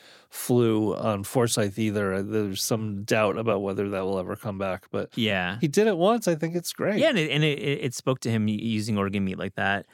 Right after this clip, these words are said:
Speaker 2: Have you been to the new Superiority Burger yet?
Speaker 1: I've not. I usually wait, like, you know, about a month at least before I stick my nose in. Sometimes
Speaker 2: Mm-hmm.
Speaker 1: I, I, sometimes I can't wait that long, and sometimes I just
Speaker 2: Sometimes you can't because you can't book, or you just, it's a n-,
Speaker 1: Yeah.
Speaker 2: you're right for a
Speaker 1: Right.
Speaker 2: newspaper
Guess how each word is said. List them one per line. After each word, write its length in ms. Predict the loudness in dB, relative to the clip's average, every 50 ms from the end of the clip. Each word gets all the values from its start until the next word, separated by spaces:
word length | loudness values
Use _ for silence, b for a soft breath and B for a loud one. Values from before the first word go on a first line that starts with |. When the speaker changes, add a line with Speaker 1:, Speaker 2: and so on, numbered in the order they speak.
| b b b
Speaker 2:
Have 160 | -4 -2 0
you 60 | 2
been 140 | 2 2 2
to 40 | 2
the 80 | 2
new 140 | 2 2 2
Superiority 560 | 0 -2 -4 -4 -2 0 2 2 2 2 2
Burger 280 | 2 2 2 2 2 2
yet? 260 | 2 2 2 0 -2 -6 B B B
Speaker 1:
I've 260 | 0 0 0 -2 -6
not. 640 | -6 -6 -6 -4 -2 -2 -2 0 0 0 0 -2 -2
I 80 | 0 2
usually 340 | 2 2 2 4 4 4 4
wait, 480 | 4 4 4 4 4 4 2 0 -2 -6 _ _ _
like, 280 | -4 -2 -2 -2 -2 -4 B B B B B B B -10
you 160 | -4 -2 2
know, 100 | 2 2
about 200 | 4 4 4 2
a 40 | 2
month 480 | 2 2 2 2 2 0 -4 -6 -2 -2
at 140 | 0 0
least 280 | 2 2 2 2 2 2
before 260 | 0 -2 0 2 2
I 40 | 2
stick 280 | 2 2 0 -2 0 0
my 80 | 0 0
nose 300 | 2 2 2 2 2 2
in. 200 | 0 0 0 0
Sometimes 380 | 0 0 2 2 2 2 2
Speaker 2:
Mm-hmm. 240 | 2 2 0 0 0
Speaker 1:
I, 40 | -2 -2 -2 _ _ -16 -10
I, 40 | -10
sometimes 340 | -4 -2 0 0 2 2 0
I 80 | -2
can't 240 | -2 0 0 0 0
wait 180 | 0 -2 -2 0
that 100 | -2 0
long, 180 | 0 -2 -2
and 80 | -2 -4
sometimes 320 | -6 -8 -8 -10 -10 -12 -12 -14
I 40 | -14
just 200 | -10 -10 -6 -2
Speaker 2:
Sometimes 240 | 2 2 2 4 2
you 80 | 0 0
can't 320 | 0 0 0 0 -2 -2
because 240 | -2 -2 -2 0 0
you 60 | -2
can't 260 | 0 0 0 -2 2
book, 300 | 2 4 4 4 4 2 0
or 40 |
you 180 | 0 0 0 -2
just, 180 | -4 -6 -6 -8
it's 160 | -8 -6 -4
a 40 | -2
n-, 140 | -2 0
Speaker 1:
Yeah. 260 | 2 2 2 2 0 0
Speaker 2:
you're 80 | 0 0
right 180 | 0 0 0 0
for 140 | 0 0
a 80 | 0 2
Speaker 1:
Right. 320 | 2 2 2 2 2 4
Speaker 2:
newspaper 640 | 4 2 0 0 0 0 0 0 2 0 0 0 0